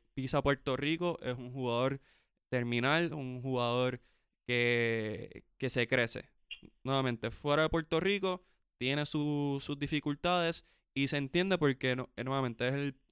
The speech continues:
jugador que más fácil se le hace anotar,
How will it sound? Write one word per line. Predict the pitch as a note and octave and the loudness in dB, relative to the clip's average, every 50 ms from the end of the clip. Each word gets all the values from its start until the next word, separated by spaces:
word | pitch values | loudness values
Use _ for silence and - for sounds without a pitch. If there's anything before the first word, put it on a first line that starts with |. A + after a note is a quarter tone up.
| _ _ - | _ _ -6
jugador | - D3 C#3+ C#3+ C#3 C#3 C#3+ C#3+ D3+ D3+ D3 _ _ _ _ _ _ - | -2 0 0 2 2 2 2 2 2 0 -2 _ _ _ _ _ _ -2
que | C3+ B2 A#2+ A#2 - _ - | 0 0 0 -2 -8 _ -12
más | B2 B2+ C3 C#3 C#3 - | -10 -6 -2 -2 -2 -2
fácil | - D3+ C#3+ D3+ D3+ | 0 -2 0 0 -2
se | - - C3+ | -2 -2 -2
le | C3+ | -2
hace | C3+ C#3 - C#3 | -2 -4 -4 -4
anotar, | C#3 C#3 - - D#3 E3 F3 F3 | -4 -4 -2 0 0 0 0 -2